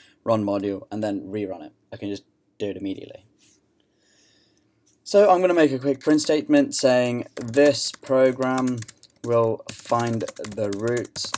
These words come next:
of a quadratic equation. Okay, and now the first thing we're going to do is we're gonna need to acknowledge, so since we know that it's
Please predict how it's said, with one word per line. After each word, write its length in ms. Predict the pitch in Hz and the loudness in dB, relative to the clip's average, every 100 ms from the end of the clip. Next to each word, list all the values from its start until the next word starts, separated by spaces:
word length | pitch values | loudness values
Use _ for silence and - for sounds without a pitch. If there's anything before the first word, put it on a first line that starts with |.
| - | -4
of 520 | 110 107 101 - - _ - - - - | -4 -4 -6 -14 -16 _ -16 -14 -14 -12
a 360 | 98 98 98 98 - - - _ _ _ - - - - - - - - _ _ - - _ _ _ _ _ _ - - - | -8 -6 -6 -10 -10 -10 -14 _ _ _ -18 -18 -20 -20 -18 -18 -20 -20 _ _ -20 -20 _ _ _ _ _ _ -20 -20 -20
quadratic 840 | - 104 101 104 98 - 101 - - - | -10 -8 -4 -4 -4 -6 -10 -12 -16 -14
equation. 680 | 98 - 131 147 180 226 254 - _ _ _ - - - - _ - _ - - - _ _ 127 | -14 -6 -4 -2 -4 -8 -10 -16 _ _ _ -16 -14 -14 -16 _ -18 _ -16 -14 -16 _ _ -2
Okay, 320 | 135 170 180 | 0 2 2
and 420 | 139 160 160 156 - | 0 0 0 0 -2
now 260 | 147 151 151 | 0 4 4
the 140 | 147 | 2
first 300 | 143 190 185 | 6 8 8
thing 120 | 180 | 6
we're 100 | 160 | 2
going 140 | 147 135 | 2 2
to 120 | 139 | 0
do 80 | 156 | 2
is 220 | 123 104 | 2 0
we're 80 | 123 | 0
gonna 200 | 139 131 | 2 2
need 360 | 127 127 127 - - | 0 0 -2 -8 -10
to 420 | 123 120 120 - _ _ _ _ _ _ _ _ _ | -6 -4 -4 -8 _ _ _ _ _ _ _ _ _
acknowledge, 560 | 131 117 131 123 110 - | -4 2 2 2 0 0
so 200 | 120 120 | 2 4
since 280 | 117 143 143 | 2 0 2
we 100 | 139 | 2
know 220 | 147 139 | 4 2
that 260 | 107 104 | 2 -2
it's 180 | 113 107 | -4 -4